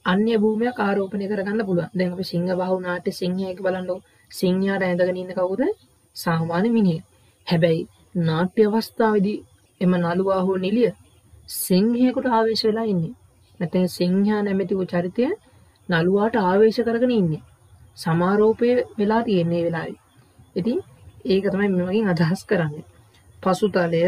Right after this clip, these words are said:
අවස්ථා හෝ චරිත වඩාත් අර්ථවත්ව තිබීම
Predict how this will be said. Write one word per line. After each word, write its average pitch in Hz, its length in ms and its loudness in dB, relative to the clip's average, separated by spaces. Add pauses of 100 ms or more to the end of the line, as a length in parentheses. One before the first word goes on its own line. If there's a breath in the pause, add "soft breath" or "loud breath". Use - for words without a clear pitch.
(160)
අවස්ථා 180 640 -2
හෝ 214 200 2 (200)
චරිත 180 420 0 (160)
වඩාත් 190 600 0
අර්ථවත්ව 180 840 -4
තිබීම 208 480 0